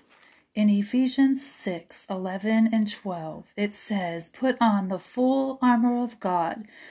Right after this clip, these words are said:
so that you can take your stand against the devil's schemes.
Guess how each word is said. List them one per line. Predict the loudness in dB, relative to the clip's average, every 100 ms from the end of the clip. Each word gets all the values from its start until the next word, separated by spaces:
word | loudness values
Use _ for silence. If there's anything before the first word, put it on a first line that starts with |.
| -14
so | 0 2
that | 4 2 2
you | 0
can | 4 2 2
take | -4 -4 -2 -2 0
your | 0 0
stand | -2 -2 -2 0 -2 -4 -8 -20 -16 -10
against | 0 2 2 -2
the | -4
devil's | -2 0 2 0 0 -4
schemes. | -4 -4 -4 -6 -6 -10 -10